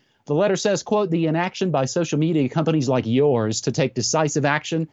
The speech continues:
to tackle online abuse has meant that you have become enablers of abuse, which rots away the very foundations of our society," said politicians who make a pretty sweet living feeding off of those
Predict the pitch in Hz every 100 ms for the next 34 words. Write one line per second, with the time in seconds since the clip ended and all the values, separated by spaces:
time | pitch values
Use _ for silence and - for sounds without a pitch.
0 | _ - 120 147 131 131 180 214 196 196
1 | 180 202 202 - - _ 185 143 180 202
2 | 165 151 190 226 175 151 - 160 160 185
3 | 196 175 139 127 143 135 156 196 175 120
4 | - - 196 151 170 135 120 175 - -
5 | 185 180 180 170 147 180 165 131 185 190
6 | 180 - 160 180 151 165 160 170 160 165
7 | 170 170 151 170 - 160 185 165 147 143
8 | 127 240 233 202 - 160 143 135 131 -
9 | - - 135 127 - 147 127 156 156 -
10 | 151 139 139 123 - - 427 359 - 220
11 | 214 160 185 156 123 120 117 220 196 160
12 | 143 143 139 131 131 127 113